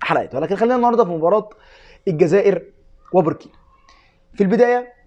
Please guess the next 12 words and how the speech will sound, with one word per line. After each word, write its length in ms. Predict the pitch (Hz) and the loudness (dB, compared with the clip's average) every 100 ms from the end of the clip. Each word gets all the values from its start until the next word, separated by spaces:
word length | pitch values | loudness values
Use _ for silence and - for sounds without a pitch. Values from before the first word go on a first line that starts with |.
| - | -6
جمال 260 | 143 165 190 | -2 2 2
بالماضي 400 | 151 160 202 185 | 0 0 0 0
بدا 280 | 180 185 - - _ - - - 160 | 2 2 0 -12 _ -20 -20 -8 -4
المباراه 580 | 160 160 175 220 - - _ - - | 0 2 4 4 0 -8 _ -20 -8
بتغييرات 580 | 165 196 202 196 208 208 | -2 2 4 4 4 2
في 100 | - | -2
التشكيل، 480 | 175 160 - 117 - - - - - - | -4 -4 -8 -14 -16 -20 -20 -20 -14 -2
بتغييرات 300 | 160 226 262 | 2 4 4
في 80 | 214 | 2
التشكيل 560 | 208 - 233 262 - - | -4 -2 -2 -2 -4 -6
منها 580 | 180 214 190 156 190 - - | 0 2 2 0 -2 -4 -2
تغيير، 520 | 156 160 170 147 - | -2 0 0 -2 -4